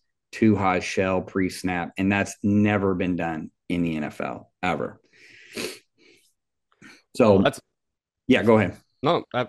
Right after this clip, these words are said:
Speaker 2: go ahead, Coach.
Speaker 1: Well, I, I'm just saying, like, that's, to me, that,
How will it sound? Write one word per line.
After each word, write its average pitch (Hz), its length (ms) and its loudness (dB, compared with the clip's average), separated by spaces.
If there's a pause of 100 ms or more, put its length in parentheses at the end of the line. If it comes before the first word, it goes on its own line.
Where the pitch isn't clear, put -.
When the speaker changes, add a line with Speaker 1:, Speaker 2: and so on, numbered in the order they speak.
(100)
Speaker 2:
go 127 120 -2
ahead, 113 100 -2
Coach. - 220 -8 (920)
Speaker 1:
Well, 160 140 8
I, 151 260 6
I'm 160 180 4
just 135 180 2
saying, 135 260 4
like, 113 220 0
that's, 139 320 0 (140)
to 135 100 -2
me, 151 300 2
that, 127 280 0